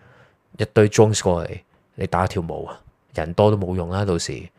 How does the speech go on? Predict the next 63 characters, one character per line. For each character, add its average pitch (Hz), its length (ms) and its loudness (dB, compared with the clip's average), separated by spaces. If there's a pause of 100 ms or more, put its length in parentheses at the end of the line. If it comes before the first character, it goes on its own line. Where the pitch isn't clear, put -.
(500)
噉 113 140 0
如 104 60 2
果 98 100 4
對 98 240 4
付 92 160 -2
唔 80 80 -8
到 98 120 0
外 92 160 2
邊， 82 180 -8
最 92 240 0
簡 85 200 -4
單 101 220 0
啊， 87 80 -2
攞 87 240 0
你 98 80 2
主 90 160 -4
席 92 140 0
拎 98 180 -2
嚟 76 80 -4
祭 85 220 -2
旗 85 200 -12
咪 82 120 -16
搞 82 200 -6
掂 90 200 -8
咯， 101 80 -10 (560)
同 - 120 -16
鬼 87 160 2
佬 98 100 2
嗰 98 140 2
邊 85 320 -6
然 80 80 -10
後 82 140 -4
去 85 100 -6
求 - 140 -4
和， 80 400 -10
噉 98 140 -6
你 104 100 0
咪 87 100 -6
死， - 160 -6
係 110 140 -2 (960)
嘛？ 98 260 -8
噉 104 200 -6
即 104 100 0
係 92 400 2
<laughs> - 20 -12
我 90 120 -4
唔 82 80 -12
知 104 180 -4
邊 107 200 0
啲 107 200 2
謀 80 220 -4
士 - 180 -4
去 87 160 -2
幫 101 180 4
阿 87 80 0
主 92 140 -6
席 90 120 -2
諗 - 140 -4
埋 92 220 -2
啲 95 100 -2
咩 98 120 0
刪 95 200 2
三 92 240 2